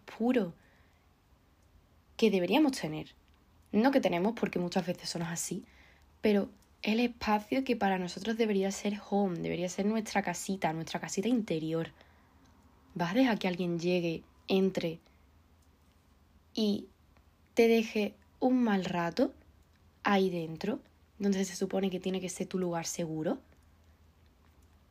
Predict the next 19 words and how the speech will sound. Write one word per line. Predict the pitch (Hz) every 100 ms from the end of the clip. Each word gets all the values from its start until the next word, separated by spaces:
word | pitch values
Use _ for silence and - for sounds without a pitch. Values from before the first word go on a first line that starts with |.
| _ _ -
¿Por | 202 202
qué? | 185 151 - - - _ _
¿Qué | - 233
tanta | 233 247 214 208
importancia | 202 196 190 185 180 185
tiene | 185 185
esa | 180 185
persona | 175 175 - 175
en | 165
tu | 143 180
vida? | 165 196 269 - - - - - _ _ _ _ -
¿Cómo | - 269
para | 233 208
que | 208
tú | 226
le |
dejes | 202 190 180
hacer | 175 -
eso? | 170 -